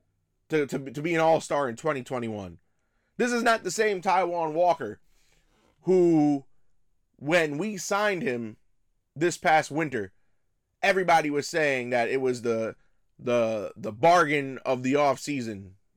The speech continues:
the best bargain free agent acquisition of the season. I don't understand what's going on with Taijuan. I really don't.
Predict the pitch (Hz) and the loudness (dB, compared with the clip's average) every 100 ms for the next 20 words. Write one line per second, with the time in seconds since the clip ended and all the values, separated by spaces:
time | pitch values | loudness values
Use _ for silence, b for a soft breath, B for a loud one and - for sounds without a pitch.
0 | _ _ _ _ _ _ _ _ - 131 | _ _ _ _ _ _ _ _ -10 2
1 | 196 190 139 170 185 160 156 139 185 180 | 2 2 2 2 4 2 -4 -8 -6 -4
2 | 165 143 143 139 135 123 131 127 117 107 | -2 -2 -2 -2 -2 -4 -4 -4 -8 -8
3 | 104 135 107 90 95 _ _ _ _ _ | -8 -8 -8 -10 -18 _ _ _ _ _
4 | _ _ _ _ _ _ _ _ _ _ | _ _ _ _ _ _ _ _ _ _
5 | _ _ _ _ _ _ - 214 220 180 | _ _ _ _ _ _ -2 0 2 0
6 | 160 - 202 156 120 120 117 143 139 127 | -2 -4 -2 -2 -4 -8 -6 -4 -4 -2
7 | 120 110 - 120 104 104 95 101 120 151 | -4 -6 -4 -4 -4 -10 -14 -8 -4 2
8 | 202 165 151 101 | 2 2 0 -4